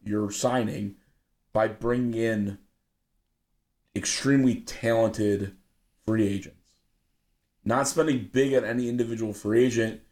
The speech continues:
You're trying to supplement around the edges with solid guys, when in reality, you need a couple top-end guys to push this thing over the top. But you have to live in that world of signing guys early.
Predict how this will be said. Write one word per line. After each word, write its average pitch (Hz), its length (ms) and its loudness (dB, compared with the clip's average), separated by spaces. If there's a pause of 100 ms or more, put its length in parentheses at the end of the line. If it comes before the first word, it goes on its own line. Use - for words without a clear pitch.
(260)
You're 104 100 -6
trying 123 280 0
to 110 60 -2
supplement 117 460 0
around 107 300 0
the 101 240 -4 (160)
edges 110 420 0
with 98 260 -10
solid 113 540 -2
guys, 143 540 0 (500)
when 110 120 0
in 113 100 0
reality, 113 420 4
you 101 160 -2
need 107 200 -2
a - 40 -8
couple 101 160 -6
top-end 98 540 -4
guys 95 300 -6
to - 40 -14
push 90 220 -10
this - 100 -12
thing 92 100 -8
over 76 140 -12
the 71 200 -14
top. 62 140 -16 (800)
But 131 160 4
you 131 100 2
have 131 400 0
to 120 200 -4 (120)
live 117 340 4
in 123 120 0
that 120 260 2
world 113 480 2
of 101 300 0
signing 110 360 0
guys 110 220 4
early. 131 500 -2